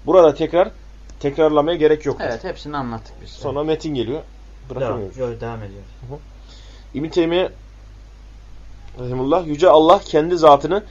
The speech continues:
Speaker 1: nitelendirdiği ve kendisine verdiği isimlerden hem nefi hem de ispatı bir arada zikretmiş bulunmaktadır demekte. Halleras, önceki açıklamalarında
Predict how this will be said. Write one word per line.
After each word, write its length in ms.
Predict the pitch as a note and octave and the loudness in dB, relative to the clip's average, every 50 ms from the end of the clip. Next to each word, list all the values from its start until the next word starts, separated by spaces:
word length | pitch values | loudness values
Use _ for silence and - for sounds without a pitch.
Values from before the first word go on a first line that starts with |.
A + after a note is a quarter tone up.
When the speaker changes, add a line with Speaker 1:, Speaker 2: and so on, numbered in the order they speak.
| - - - - B2+ | -20 -20 -18 -10 -6
Speaker 1:
nitelendirdiği 760 | C3 C#3+ C#3 E3 D3+ D#3 D#3 D3+ D3+ D#3 D#3 E3 G3+ F#3+ | -6 -4 0 2 4 4 4 4 2 -2 0 2 2 2
ve 100 | F3+ E3 | 2 2
kendisine 540 | - D#3 C#3 D3 D3+ C3+ - D3+ E3 G#3 G#3 - - - - - A2 | 2 0 0 0 0 -6 -6 -2 -2 -2 -2 -4 -12 -20 -14 -4 4
verdiği 300 | B2+ C#3 C#3+ D3+ F#3 F3+ | 4 4 6 4 2 0
isimlerden 640 | E3 - - D3 C#3+ D3 C#3+ C#3 B2+ E3 F#3 G3+ - - - - - - - | 0 -4 -6 -4 2 4 4 4 4 2 0 0 -2 -14 -20 -20 -18 -8 -2
hem 240 | C#3+ E3 E3+ E3 D#3+ | 0 0 0 2 0
nefi 380 | E3 D#3+ D#3+ F3 G3+ A3 A#3 - - - - - - - | 0 0 -2 -2 -6 -6 -6 -8 -12 -20 -20 -18 -10 -2
hem 200 | C#3+ D3+ E3 D#3+ | 0 0 4 4
de 160 | C#3+ A2 F#2+ - - - - - - | 4 2 2 0 -10 -20 -18 -12 -8
ispatı 600 | C3+ C#3 - - - D3 D3+ D#3 D3+ G3+ G#3 E3 | -8 -6 -6 -2 4 8 8 8 8 6 2 6
bir 80 | E3+ F3 | 8 6
arada 260 | F3+ E3+ E3+ D#3+ D#3 | 8 8 8 6 4
zikretmiş 500 | C#3 C#3+ C#3 D#3 D#3+ D3+ D#3+ F3 - - | 4 -2 -4 -2 -2 -2 -2 -6 -8 -4
bulunmaktadır 560 | D3+ D3+ D3 D3+ D3 C#3+ - C#3+ A#2+ G#2+ - - - - - - - - - - - - - - | -2 -2 0 0 0 2 0 -2 -2 -2 -8 -8 -18 -20 -18 -18 -16 -16 -16 -16 -16 -16 -14 -8
demekte. 420 | A2+ A2+ A2 G#2+ G#2 - D3+ F#3 - - - - - - - - - - - - - | -6 -6 -6 -6 -6 -6 -6 -6 -8 -10 -18 -18 -18 -18 -18 -18 -18 -18 -18 -10 0
Halleras, 540 | - C3 D3+ D#3+ D#3+ D3+ E3+ G3+ - - - - - - - - - - - - | 2 2 6 6 6 6 6 4 2 -2 -16 -18 -20 -20 -20 -20 -20 -16 -4 2
önceki 400 | C#3 D3+ D#3+ E3 F#3+ G3 - F3+ | 4 4 6 6 4 6 6 4
açıklamalarında 920 | F#3 - - - - E3 E3 F3 F3 F3+ F#3 F3 F3 E3+ F3 G3 A3+ | 4 4 2 -2 2 4 4 6 8 6 6 6 4 4 4 4 4